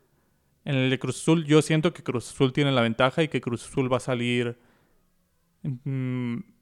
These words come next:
va a salir vivo de esta eliminatoria, va a lograr remontar ese, ese marcador. Y del lado de Puebla, pues es muy difícil. Es un Puebla que venía jugando muy bien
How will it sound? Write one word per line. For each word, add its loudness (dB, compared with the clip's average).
va 0
a -2
salir 2
vivo 6
de 6
esta -2
eliminatoria, 0
va 4
a 6
lograr 4
remontar 2
ese, -2
ese -4
marcador. 2
Y -2
del 4
lado 6
de 6
Puebla, 2
pues 0
es 0
muy 2
difícil. -4
Es -4
un -2
Puebla 2
que -6
venía 0
jugando 0
muy 0
bien 0